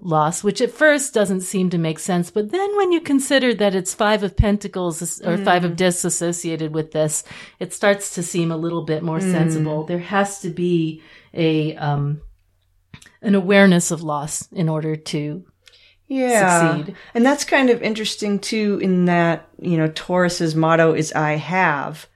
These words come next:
Speaker 2: Well, what's the opposite of that? Is to not have, to,
Speaker 1: <laughs> Right.
Speaker 2: to, to lose,
Speaker 1: Right,
Speaker 2: right?
Speaker 1: right, right.
Speaker 2: So they're, you know, the two sides of the same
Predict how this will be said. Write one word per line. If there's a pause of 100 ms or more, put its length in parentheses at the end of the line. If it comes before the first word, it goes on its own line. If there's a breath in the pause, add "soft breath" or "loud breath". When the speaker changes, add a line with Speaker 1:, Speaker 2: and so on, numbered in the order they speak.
(140)
Speaker 2:
Well,
what's
the
opposite
of
that?
Is
to
not
have,
to,
Speaker 1:
<laughs>
Right.
Speaker 2:
to,
to
lose,
Speaker 1:
Right,
Speaker 2:
right?
Speaker 1:
right,
right.
Speaker 2:
So
they're,
you
know,
the
two
sides
of
the
same